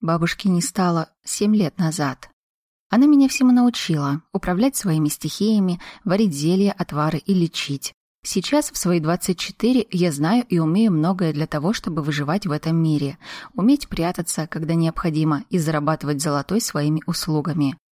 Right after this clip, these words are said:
И как бы городские жители меня не боялись, все равно ведь приходят, обращаются, просят о помощи грязную ведьму. Я не в обиде. Пусть называют как хотят, главное, чтобы платили.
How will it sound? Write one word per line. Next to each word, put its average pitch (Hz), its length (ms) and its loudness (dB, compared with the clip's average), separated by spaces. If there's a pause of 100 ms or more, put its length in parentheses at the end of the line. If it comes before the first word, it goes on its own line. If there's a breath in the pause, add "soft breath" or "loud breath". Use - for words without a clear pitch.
(100)
И 185 80 -2
как 254 200 -2
бы 233 80 4
городские 226 480 2
жители 214 320 2
меня 196 440 4
не 208 120 4
боялись, 196 680 0 (140)
все - 200 -4
равно 277 280 4
ведь 156 200 -2
приходят, 202 600 -2
обращаются, 175 920 -2
просят 247 440 -2
о 180 80 -2
помощи 190 540 -2 (100)
грязную 156 520 -2
ведьму. 143 520 -2 (260)
Я 185 420 0
не 190 180 4
в 160 80 -2
обиде. 143 680 -2 (300)
Пусть 277 200 0
называют 190 500 2
как - 180 -8
хотят, 190 520 -2
главное, 180 440 2
чтобы 165 280 -6
платили. 165 680 -2